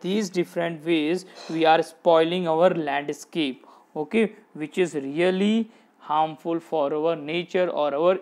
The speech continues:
ecosystem. Because of this, the fertility of the land, land decreases, okay, the beauty and the usefulness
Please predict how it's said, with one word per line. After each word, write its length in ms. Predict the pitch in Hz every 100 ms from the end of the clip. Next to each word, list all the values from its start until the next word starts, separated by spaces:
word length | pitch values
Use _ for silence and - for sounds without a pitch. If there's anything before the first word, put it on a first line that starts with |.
| -
ecosystem. 720 | 165 - 151 - 139 - 139
Because 400 | 139 139 175 180
of 220 | 170 147 135
this, 420 | 202 185 165 196 196 - - -
the 100 | 156
fertility 680 | - 160 160 196 214 226
of 140 | 220 180
the 80 |
land, 460 | 185 170 170 160 151
land 340 | 151 185 202 185 - _ -
decreases, 760 | 147 - 165 165 180 190 180 - _
okay, 360 | 165 - 214 196 - -
the 160 | 165
beauty 640 | 151 151 180 190 226 233 -
and 220 | 170 170
the 100 | 175
usefulness 680 | 160 170 160 190 180 175 180